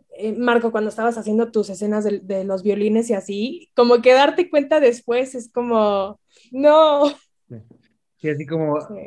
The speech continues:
Speaker 2: ojalá hubiera estado preparado para que me dijeran que alguien que supiera mezclar en Dolby, para que antes de co-, componer yo hubiera dicho, "Ah, esto lo voy a hacer así porque sé que lo van a poner acá en la mezcla", no sé, este,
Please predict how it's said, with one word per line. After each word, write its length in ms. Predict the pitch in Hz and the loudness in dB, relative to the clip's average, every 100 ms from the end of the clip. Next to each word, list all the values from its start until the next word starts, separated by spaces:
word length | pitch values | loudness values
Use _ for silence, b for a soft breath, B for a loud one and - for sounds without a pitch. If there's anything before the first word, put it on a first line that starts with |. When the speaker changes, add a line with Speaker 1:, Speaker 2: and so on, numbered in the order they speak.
| 147 | -14
Speaker 2:
ojalá 360 | 139 160 160 185 | -10 -6 0 4
hubiera 140 | 196 | 4
estado 180 | 185 180 | 2 -2
preparado 460 | 175 147 139 156 160 | -4 -2 -2 -2 -2
para 140 | 139 | -4
que 80 | 131 | -6
me 100 | 123 | -8
dijeran 320 | 123 135 147 | -8 -8 -10
que 140 | 131 127 | -8 -6
alguien 280 | 135 147 131 | -6 -8 -10
que 100 | 123 | -12
supiera 340 | 117 127 131 | -12 -10 -8
mezclar 380 | 135 113 127 127 | -8 -10 -8 -8
en 100 | 123 | -6
Dolby, 460 | 123 131 135 139 131 B B B B _ | -6 -6 -6 -6 -6 B B B B _
para 240 | - 139 135 | -8 -6 -4
que 100 | 151 | -2
antes 260 | 156 165 156 | -2 -2 -6
de 120 | 143 | -6
co-, 240 | 139 120 | -8 -8
componer 520 | 139 135 131 135 143 135 | -8 -6 -4 -4 -4 -4
yo 120 | 143 | -4
hubiera 340 | 135 139 139 | -4 -2 -2
dicho, 280 | 131 127 135 | -4 -6 -8
"Ah, 260 | 135 151 143 - | -6 -6 -8 -10
esto 280 | 135 - 165 | -12 -6 -4
lo 100 | 123 | -2
voy 140 | 135 | -2
a 40 | 143 | -4
hacer 220 | 135 135 | -4 -6
así 340 | 131 - 151 | -6 -8 -8
porque 260 | 139 127 127 | -8 -10 -12
sé 220 | - 147 | -8 -8
que 100 | 147 | -4
lo 80 | 139 | -4
van 100 | 131 | -4
a 80 | 135 | -6
poner 220 | 123 123 | -8 -8
acá 180 | 123 127 | -8 -8
en 80 | 123 | -10
la 80 | 117 | -8
mezcla", 540 | 123 123 - 127 123 123 b b b | -10 -10 -8 -8 -8 -14 b b b
no 140 | 120 117 | -16 -14
sé, 420 | 123 123 117 117 | -8 -8 -8 -12
este, 580 | 104 - 110 107 104 | -16 -14 -8 -8 -8